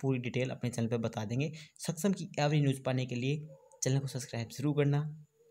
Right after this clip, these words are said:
वीडियो को लाइक करना, एक प्यारा सा कमेंट करना, ठीक है, और हो सके तो ग्रुपों में शेयर करते रहना। Otherwise आप लोग देख रहे हो मैं इसमें खुश हूँ, टेंशन लेने की कोई बात नहीं है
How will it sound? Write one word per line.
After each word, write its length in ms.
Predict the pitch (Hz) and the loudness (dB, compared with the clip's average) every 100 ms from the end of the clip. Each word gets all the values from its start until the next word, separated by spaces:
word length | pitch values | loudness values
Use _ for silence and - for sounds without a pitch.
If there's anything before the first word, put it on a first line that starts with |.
| - | -2
वीडियो 220 | 160 170 | 2 2
को 60 | 147 | 2
लाइक 300 | 117 165 - | 4 4 6
करना, 280 | 175 175 175 180 - - - - | 6 6 2 -4 -10 -20 -8 -4
एक 180 | 233 - - | -4 -2 2
प्यारा 300 | 196 202 180 | 4 6 4
सा 120 | 139 | 2
कमेंट 280 | 123 117 117 | 2 2 2
करना, 340 | 120 123 131 - | 0 -2 -6 -2
ठीक 140 | 175 | 0
है, 180 | 165 147 - _ _ _ _ _ - | 0 -2 -8 _ _ _ _ _ 2
और 360 | 180 196 185 - _ _ _ | 4 4 0 -6 _ _ _
हो 160 | - 175 | 2 2
सके 180 | 170 151 | 4 2
तो 100 | 143 | 4
ग्रुपों 280 | 135 135 135 | 2 2 2
में 100 | 127 | 4
शेयर 220 | 151 165 | 6 8
करते 260 | 175 - | 6 4
रहना। 300 | 175 170 165 170 - _ _ | 2 2 0 -6 -10 _ _
Otherwise 380 | 139 151 151 151 156 | 2 6 6 6 6
आप 160 | 156 | 6
लोग 140 | 160 147 | 6 6
देख 140 | 151 | 6
रहे 100 | 143 | 6
हो 60 | 143 | 6
मैं 100 | 135 | 6
इसमें 200 | 135 123 | 4 0
खुश 160 | 127 | -2
हूँ, 120 | 156 185 - _ - _ _ - | -4 -6 -8 _ -20 _ _ 0
टेंशन 300 | 147 151 147 | 2 2 2
लेने 180 | 135 135 | 2 0
की 60 | |
कोई 180 | 117 120 | -2 -4
बात 220 | 117 127 175 | -2 -2 -2
नहीं 100 | |
है 120 | 165 | -4